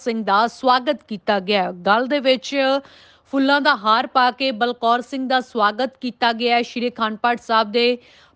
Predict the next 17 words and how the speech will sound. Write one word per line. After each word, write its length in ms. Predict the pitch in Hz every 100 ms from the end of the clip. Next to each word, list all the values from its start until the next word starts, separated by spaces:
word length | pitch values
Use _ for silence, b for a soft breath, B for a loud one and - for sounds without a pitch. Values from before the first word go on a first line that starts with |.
| -
ਪਾਠ 220 | 220 240 -
ਤੇ 100 | 262
ਭੋਗ 320 | - 247 202 -
ਪਾਏ 300 | 247 240 254
ਨੇ। 280 | 240 247 269 254
ਇਸ 220 | 269 269
ਦਰਮਿਆਨ 460 | 285 262 240 247 247
ਵੱਡੀ 300 | 226 233 311 240
ਗਿਣਤੀ 280 | 247 - 226
ਦੇ 140 | 233
ਵਿੱਚ 320 | 214 226 -
ਲੋਕ 580 | 262 233 196 226 277 285
ਪਹੁੰਚੇ 600 | 262 - 233 262 247 269
ਨੇ 240 | 254 247 262 B B B B 302
ਤੇ 240 | 285 294
ਨਿੱਕੇ 460 | 247 254 277 359 349
ਸਿੱਧੂ, 500 | - 277 233 311